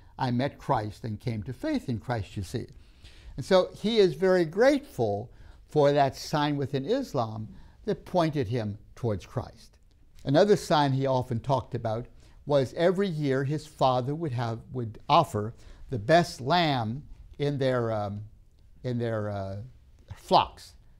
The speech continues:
the very best lamb, a one-year-old lamb that was a perfect lamb. His father would always, once a year, sacrifice a perfect lamb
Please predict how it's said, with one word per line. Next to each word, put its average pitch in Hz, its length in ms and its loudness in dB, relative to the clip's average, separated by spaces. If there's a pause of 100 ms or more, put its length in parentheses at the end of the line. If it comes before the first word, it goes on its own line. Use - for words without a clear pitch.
the 107 80 -6
very 127 240 0
best - 460 0
lamb, 107 380 -4
a 107 40 -12
one-year-old 120 640 0
lamb 104 400 -10
that 120 100 -6
was 104 140 -8
a 110 60 -8
perfect - 420 -2
lamb. 104 380 -10 (400)
His 127 160 -6
father 143 360 4
would 120 200 -2
always, 127 600 2
once 135 360 -6
a 175 60 -2
year, 113 260 -4
sacrifice 120 800 -6 (240)
a 117 80 -4
perfect 139 480 -4
lamb 123 500 -2